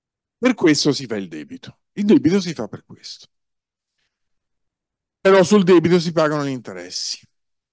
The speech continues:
Allora, la grande questione, se avete seguito il ragionamento e se in qualche modo lo condividete, la grande questione è come faccio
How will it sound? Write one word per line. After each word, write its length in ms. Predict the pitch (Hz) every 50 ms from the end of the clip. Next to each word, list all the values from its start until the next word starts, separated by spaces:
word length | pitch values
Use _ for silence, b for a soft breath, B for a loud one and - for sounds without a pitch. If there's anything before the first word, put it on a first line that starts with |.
| _ _ _ _ _ _ _ _ _ _ _ _ _ _ _ _ _ _ _ _ _ _ _ _ _ -
Allora, 600 | 160 160 160 139 131 120 117 110 107 110 110 - _ _ _ _ _ _ _ _ _ _ _ _ _ _ _ _ _ _ _ _ _ _ _ _ _ _
la 140 | 208 247 240
grande 500 | 180 156 135 113 107 98 95 95 107 -
questione, 1000 | - 233 233 196 - - - 107 92 82 160 - - - 262 - 165 175 _ _ _ _ _ _ _ _ _ _ _ _
se 340 | _ - - - 143 151 - -
avete 380 | 107 110 123 147 151 - 135
seguito 380 | - - 131 131 156 165 - 147
il 60 | 135
ragionamento 920 | 131 127 113 120 131 127 131 135 127 117 101 90 82 - _ - - _ _
e 80 | -
se 220 | 95 - - 139 127
in 100 | 113 101
qualche 280 | - 101 90 - -
modo 300 | 120 127 143 139 110 104
lo 120 | 104 117 131
condividete, 800 | - 208 226 233 247 254 247 175 98 80 82 85 - - - _ _
la 180 | _ 175 202 196
grande 360 | 170 139 107 92 95 104 117
questione 640 | - 185 - - - - 87 85 82 80 87 87 _
è 140 | _ 123 123
come 280 | - - 240 247 220 151
faccio 680 | - - 107 98 92 - - - - 95 90 - -